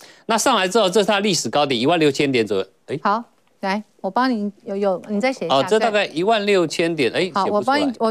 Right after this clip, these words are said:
Speaker 2: 点一下笔。好，OK，老师再来一次。
Speaker 1: OK。
Speaker 2: 好。
Speaker 1: 来，一万六千点的，OK。
Speaker 2: 好。
Speaker 1: 好，这是它历史高点哦。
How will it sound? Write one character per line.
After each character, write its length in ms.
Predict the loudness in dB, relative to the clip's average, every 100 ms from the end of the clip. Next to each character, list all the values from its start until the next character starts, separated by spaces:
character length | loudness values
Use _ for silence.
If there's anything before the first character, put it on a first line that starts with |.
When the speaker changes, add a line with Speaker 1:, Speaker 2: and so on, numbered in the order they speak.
| -2
Speaker 2:
点 160 | -2 -2
一 20 |
下 160 | 0 -2
笔。 300 | -4 -10 -4
好， 160 | -2 -2
OK， 220 | -2 -2
老 120 | -4 -4
师 140 | -4
再 120 | -2
来 120 | -2
一 40 | -2
次。 160 | -4 -4
Speaker 1:
OK。 60 |
Speaker 2:
好。 180 | -4 -4 -6 -20 -14 -4
Speaker 1:
来， 140 | -4 -4 -20 _ _ _
一 100 | 0
万 160 | 2 2
六 180 | 2 2
千 260 | 0 0
点 240 | 0 0 -2
的， 80 | -2
OK。 380 | 0 -2 -4 _ _ -4
Speaker 2:
好。 120 | 0
Speaker 1:
好， 120 | 2
这 120 | 4
是 40 | 2
它 80 |
历 140 | 2 0
史 120 | 0
高 200 | 0 2
点 200 | 2 0
哦。 120 | -4